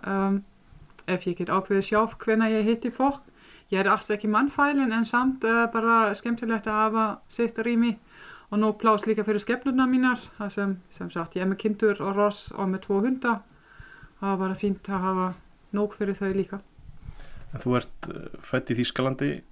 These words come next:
Speaker 2: Hvernig endar þýsk kona hérna upp á, upp á Þverárfjalli?
Speaker 1: Já, ég er fædd í Þýskalandi, eiginlega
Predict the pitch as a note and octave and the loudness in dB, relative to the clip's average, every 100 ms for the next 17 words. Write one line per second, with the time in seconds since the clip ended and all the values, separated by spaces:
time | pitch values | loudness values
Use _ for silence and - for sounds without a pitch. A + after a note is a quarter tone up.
0 | - - - - - - - C3 - B2+ | -20 -20 -20 -20 -20 -20 -8 -4 -2 -2
1 | A#2 B2+ - A#2+ - - B2+ - - C#3+ | 0 -4 -2 -4 -4 -6 -6 -4 -2 0
2 | B2 A2+ A#2 - A2 A2 A#2 A2 B2 A2+ | 0 0 -2 -2 -4 -4 -4 0 0 0
3 | G2 G2+ - - - - - - - - | -2 -6 -8 -20 -16 -16 -14 -10 -8 -8
4 | - - - - G#3 G3+ G3+ A3+ C4+ D4 | -8 -8 -8 -6 2 4 4 2 0 0
5 | C#4 C4+ C4 F3+ E3 F#3+ A3 A3+ G#3+ | 0 0 0 0 2 2 4 4 2